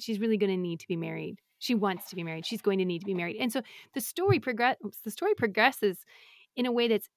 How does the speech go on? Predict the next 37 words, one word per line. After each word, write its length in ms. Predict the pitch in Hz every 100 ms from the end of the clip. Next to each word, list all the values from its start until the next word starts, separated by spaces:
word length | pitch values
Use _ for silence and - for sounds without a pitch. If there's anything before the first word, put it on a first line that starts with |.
| _
very 420 | 240 208 277 311 302
intelligent. 840 | 254 220 190 185 185 175 175 - _ _ _ _ _ -
It's 200 | 214 226 196 -
done, 600 | 254 254 254 262 262 220 -
um, 360 | 196 190 180 190
with 180 | 220
the 120 | 226 208
reader 520 | 196 220 214 214 208 _ _
in 160 | 202 190
mind. 400 | 180 160 160 156
The 80 | 202
reader's 380 | 208 240 254 220
heart 560 | - - 185 180 - _
is 240 | 202 180 190
respected 800 | 180 - - - - 202 - - _ _ _ _ -
in 240 | 208 190
that 180 | 165 -
trilogy. 540 | - 190 190 - - - - - -
And 100 | 233
I 100 | 233
feel 220 | 226 247
that 160 | 226 196
way 260 | 202 196 -
about 260 | 190 175 190
all 160 | 170
of 80 | 160
Hilda 220 | 170 170
von 180 | 165 165
Stockham's 480 | - 233 220 226 220
books, 380 | 226 202 - -
which 220 | 226 -
are 100 | 226
trilogies. 580 | 214 214 202 196 214 202 - - - -
You 80 | 220
know, 40 |
she 180 | 208 247
respects 920 | 220 220 - - 247 - - - -